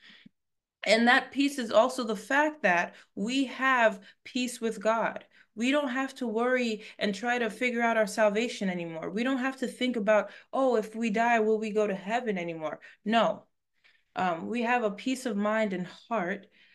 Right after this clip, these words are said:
uh, that you cannot have apart from God. And this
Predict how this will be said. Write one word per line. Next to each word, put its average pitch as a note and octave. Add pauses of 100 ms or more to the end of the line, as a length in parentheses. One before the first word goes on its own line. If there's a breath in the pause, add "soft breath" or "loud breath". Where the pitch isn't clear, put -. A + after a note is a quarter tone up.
(220 soft breath)
uh, F3+
that F#3+
you G#3
cannot A#3+
have G#3
apart -
from F3+
God. F#3
And F#3+
this -